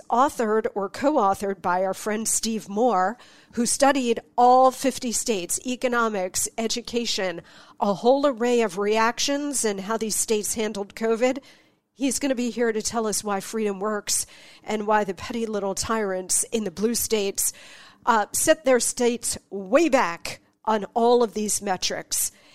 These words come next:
And as I mentioned, your glorious emails. All that straight ahead. First up, though, the Monica Memo. So we need more leaders with balls. Case in point,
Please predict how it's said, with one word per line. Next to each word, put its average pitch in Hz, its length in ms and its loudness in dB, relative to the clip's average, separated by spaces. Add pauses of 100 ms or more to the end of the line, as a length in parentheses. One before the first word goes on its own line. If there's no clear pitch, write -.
(100)
And 247 200 2
as 233 160 0
I 202 120 -2
mentioned, 190 560 -6 (400)
your 202 220 -6
glorious 190 680 -4
emails. 175 640 -6 (560)
All 311 160 8
that 302 260 4
straight 294 360 0
ahead. 240 340 0
First 302 340 0
up, - 260 2
though, 294 340 6 (460)
the 220 240 -4
Monica 220 340 2
Memo. 190 540 -4 (600)
So 320 360 4
we 285 160 4
need 359 240 4
more 339 220 6
leaders 277 520 4
with 240 360 2
balls. 202 720 4 (1300)
Case 392 380 4
in 339 180 2
point, - 680 0